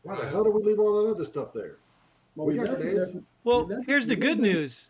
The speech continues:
Speaker 3: we left it there for the A N A. The A N A didn't defend themselves. They got, they just
Speaker 1: Uh-oh.
Speaker 3: gave it up.
Speaker 1: Right.
Speaker 3: So now we know the A N A's not gonna do anything.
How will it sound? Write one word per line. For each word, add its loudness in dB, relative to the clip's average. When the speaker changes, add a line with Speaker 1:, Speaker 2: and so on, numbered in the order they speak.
Speaker 3:
we -8
left -4
it -6
there -4
for -8
the -12
A -6
N -6
A. -6
The -10
A -10
N -2
A -4
didn't -6
defend -6
themselves. -8
They -8
got, -8
they -8
just -8
Speaker 1:
Uh-oh. -14
Speaker 3:
gave -4
it -6
up. -12
Speaker 1:
Right. -6
Speaker 3:
So -2
now -4
we 0
know 0
the -4
A -6
N -2
A's -6
not -8
gonna -6
do -4
anything. -6